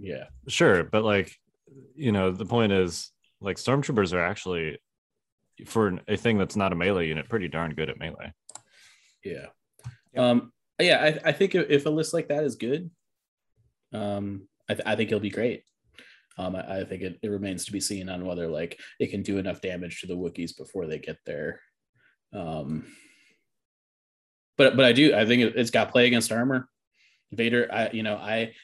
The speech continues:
Speaker 1: I actually think we're living in a world where the right build on, um, both Vaders is to take Saber Throw instead of Choke.
Speaker 2: Yeah,
Speaker 1: Um,
Speaker 2: I'm with
Speaker 1: which,
Speaker 2: you.
Speaker 1: which is a world that I don't wanna be living in, but we're in.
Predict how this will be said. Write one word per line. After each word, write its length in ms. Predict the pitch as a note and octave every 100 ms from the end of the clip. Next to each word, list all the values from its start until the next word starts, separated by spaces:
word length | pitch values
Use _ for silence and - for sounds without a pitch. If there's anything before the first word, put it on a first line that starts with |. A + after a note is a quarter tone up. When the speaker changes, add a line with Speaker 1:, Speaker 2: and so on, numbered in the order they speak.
| _
Speaker 1:
I 60 | G#2
actually 360 | G2+ A#2 C3+ A#2+
think 180 | C3
we're 80 | B2
living 280 | A#2+ A#2+ A#2+
in 100 | A#2+
a 60 | A2+
world 460 | G#2 G#2+ A#2+ C3 A2
where 420 | G#2 G#2 G2+ G2 - _ -
the 180 | A2+ G#2+
right 340 | G#2 G2 G2
build 320 | G#2 G#2 A2
on, 460 | A2 G#2+ G#2 G2+ F#2+ _ -
um, 380 | G2 F#2+ F2+ F2 - _ _
both 480 | G2 G2+ - A2 A2+
Vaders 600 | G#2 G2+ G#2 B2+ C3 A#2+
is 160 | G#2 F#2
to 100 | -
take 220 | A2 G2
Saber 300 | - F#2 G#2
Throw 160 | G#2+ A2+
instead 300 | A2+ A2 G2+
of 80 |
Choke. 360 | - F#2+ C3 - _ _ D3 D3
Speaker 2:
Yeah, 340 | C3+ F#2+ F#2
Speaker 1:
Um, 460 | F2 - - E2 F2
Speaker 2:
I'm 160 | G#2 F#2+
with 140 | F2+
Speaker 1:
which, 340 | G#2 F#2+ F#2 - -
Speaker 2:
you. 60 |
Speaker 1:
which 180 | A2+ G#2
is 160 | G#2 F#2+
a 80 | F#2+
world 300 | G2 G2+ G2+
that 140 | G2
I 180 | F#2+ G2 _
don't 280 | G2 G#2+ G#2+ _ -
wanna 380 | F#2+ G2+ G#2 B2+
be 120 | C3
living 320 | C3+ C3 C#3+
in, 180 | D3 D#3
but 160 | B2+ G#2+
we're 200 | G#2 G#2+
in. 280 | B2+ C#3+